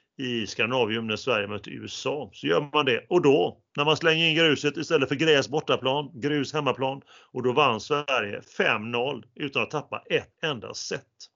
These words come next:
Det visar sig bara, det, det visar sig ännu en gång. För i Davis Cup är det så, eh, förutom då att man spelar borta hemma var-, varannan gång,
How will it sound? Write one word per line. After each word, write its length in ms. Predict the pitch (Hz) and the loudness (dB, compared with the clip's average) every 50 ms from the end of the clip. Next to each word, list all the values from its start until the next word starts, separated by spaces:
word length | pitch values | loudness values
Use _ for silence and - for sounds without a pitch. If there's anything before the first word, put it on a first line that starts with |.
| _ _ _ _ _ _ _ _ _ _ _ _ _ - - - - - - - _ _ _ | _ _ _ _ _ _ _ _ _ _ _ _ _ -16 -16 -16 -18 -20 -20 -20 _ _ _
Det 120 | - 120 | -10 -6
visar 240 | 135 147 - 147 123 | -4 -2 0 2 2
sig 120 | 113 123 | 2 4
bara, 240 | 117 139 135 131 127 | 4 6 6 6 4
det, 320 | 123 120 127 127 131 143 139 | 4 4 4 4 4 4 2
det 140 | 127 127 | 2 0
visar 260 | 123 143 135 - 127 113 | 0 0 0 -2 -4 -4
sig 160 | - 135 - - | -4 -6 -4 -2
ännu 260 | 170 151 120 113 117 | -2 -2 -2 -2 -4
en 100 | 127 131 | -4 -4
gång. 220 | 135 131 117 104 | -4 -6 -6 -6
För 220 | - 135 139 - - | -4 -4 -4 -2 -2
i 140 | 156 160 | -2 0
Davis 280 | 139 160 156 147 147 - | 2 2 2 0 0 -2
Cup 260 | - 160 135 - - | 0 0 0 0 -2
är 80 | 151 131 | -4 -4
det 100 | 123 117 | -4 -4
så, 180 | 113 123 107 107 107 - - - - _ _ _ - 233 226 | -2 -2 -2 -4 -6 -10 -20 -20 -20 _ _ _ -20 -18 -14
eh, 160 | - - - - - | -12 -12 -12 -12 -14
förutom 580 | - - - - 151 147 143 - - 135 135 | -16 -20 -10 -4 -2 -2 -2 0 0 0 0
då 160 | 135 139 123 113 | 2 4 4 2
att 120 | 107 - | 2 0
man 420 | 117 117 113 117 - - 64 - | -2 -4 -4 -4 -8 -12 -12 -14
spelar 300 | - - - 139 117 117 | -12 -8 -2 0 0 0
borta 280 | 110 135 131 - - 120 | 0 0 -4 -4 -4 -4
hemma 460 | 104 131 127 120 104 110 120 - 208 175 185 196 _ _ _ _ _ - | -4 -4 -4 -2 -2 -2 -4 -4 -6 -12 -18 -20 _ _ _ _ _ -10
var-, 180 | 117 117 - - _ _ - - - - - _ _ _ _ - - - | -10 -10 -10 -12 _ _ -20 -20 -20 -20 -20 _ _ _ _ -20 -10 -4
varannan 280 | 131 123 127 120 117 127 | 0 0 2 2 0 2
gång, 280 | 123 165 165 131 110 | 2 4 2 2 0